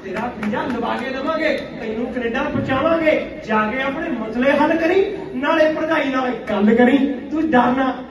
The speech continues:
ਤੇਰਾ ਕੰਮ ਹੋਇਆ ਲੈ। ਅੱਜ ਤਾਂ ਸਿਆਪਾ ਕੁੜੀਆਂ ਜਿਹੀਆਂ ਬਾਹਰ ਚੱਲੀਆਂ ਤਾਂ ਜਾਂਦੀਆਂ, ਬਾਹਰ ਜਾ ਕੇ ਇਹ ਜਿਹਾ ਅੱਜ ਕੱਲ੍ਹ ਹੋ ਜਾਂਦੀਆਂ ਨੇ ਕਿ ਭਰਾ ਦੀ ਤੁਸੀਂ ਇਹਨੂੰ ਫੋਨ ਫੋਨ ਤਾਂ ਕਰ ਲਓ।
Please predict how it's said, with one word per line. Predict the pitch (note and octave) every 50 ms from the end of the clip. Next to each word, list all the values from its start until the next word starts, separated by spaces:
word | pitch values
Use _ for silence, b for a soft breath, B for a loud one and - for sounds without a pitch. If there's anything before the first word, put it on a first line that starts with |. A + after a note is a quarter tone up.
| -
ਤੇਰਾ | - C4+ D4+ E4 E4
ਕੰਮ | D#4+ E4 E4 F4 F#4+ - - - - -
ਹੋਇਆ | C4 C4+ C#4+ D#4+ D4+
ਲੈ। | B3+ G#3+ G3+ F3 - - - - - - - - F#4 G4 G4 G4 G4 G4 A4 G#4+ G#4+ - - - F4+ F4+ F4
ਅੱਜ | - - -
ਤਾਂ | D4+ D#4 D#4 -
ਸਿਆਪਾ | B3 B3+ - - - D#4 - F#4+ - - D4+
ਕੁੜੀਆਂ | D4+ C#4+ D4+ E4 E4+
ਜਿਹੀਆਂ | F4 E4+ F4 F4+
ਬਾਹਰ | - B3+ C4 B3+ A3 C4+ C#4+ - - C#4
ਚੱਲੀਆਂ | C4 - - G#3 G#3+
ਤਾਂ | G#3+ -
ਜਾਂਦੀਆਂ, | A3 G#3+ G3 - - - - - - - - - -
ਬਾਹਰ | - C#4 C#4+ - E4+ D#4+ E4+
ਜਾ | E4+
ਕੇ | - - - D#4
ਇਹ | D#4 D#4
ਜਿਹਾ | D#4+ D#4+ D#4 D#4
ਅੱਜ | - -
ਕੱਲ੍ਹ | D4 C#4+ C4+ A#3+
ਹੋ | G3+ F#3 - - E3+
ਜਾਂਦੀਆਂ | F3 F3 - B3 B3+
ਨੇ | A#3+ A3+ A3+ A3+ - - -
ਕਿ | D4+
ਭਰਾ | D4 D4+ E4 D#4+ C#4+ C4+
ਦੀ | B3+ D4
ਤੁਸੀਂ | D4+ D4+ A#3 C4+ D4 D#4
ਇਹਨੂੰ | E4 E4+ - G#3+
ਫੋਨ | G3 G3 G3 F#3+
ਫੋਨ | - A3 A3+ A3+
ਤਾਂ | B3 B3+
ਕਰ | B3+ C4+ B3
ਲਓ। | B3+ C#4+ E4 F4